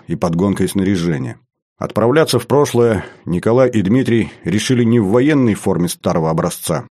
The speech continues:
а в своих привычных комбинезонах и разгрузках. Впрочем, их нынешний наряд не выглядел чем-то футуристическим в тысяча девятьсот сорок первом году, как, к примеру, полный боевой комплект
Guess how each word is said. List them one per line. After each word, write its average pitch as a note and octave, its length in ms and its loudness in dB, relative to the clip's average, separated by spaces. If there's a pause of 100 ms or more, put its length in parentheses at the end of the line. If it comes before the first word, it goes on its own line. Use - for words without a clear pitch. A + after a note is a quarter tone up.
(320)
а E2+ 100 -4
в - 80 -6
своих C#3+ 340 -2
привычных A2 560 0
комбинезонах F#2 880 0
и G#2 80 -2
разгрузках. D#2 680 -6 (420)
Впрочем, B2 520 0
их B2 100 -4
нынешний B2+ 400 0
наряд A#2+ 400 0 (320)
не A#2+ 200 2
выглядел A#2+ 460 2
чем-то G2 360 0
футуристическим G2+ 880 -2
в - 60 -8
тысяча F#2+ 340 -2
девятьсот F#2 440 -2
сорок F2+ 300 -2 (120)
первом F2 340 0
году, G2+ 380 0 (260)
как, F#2 200 -2
к - 100 -12
примеру, A2 580 2 (360)
полный A#2 360 4
боевой F#2+ 440 2
комплект G#2+ 640 -2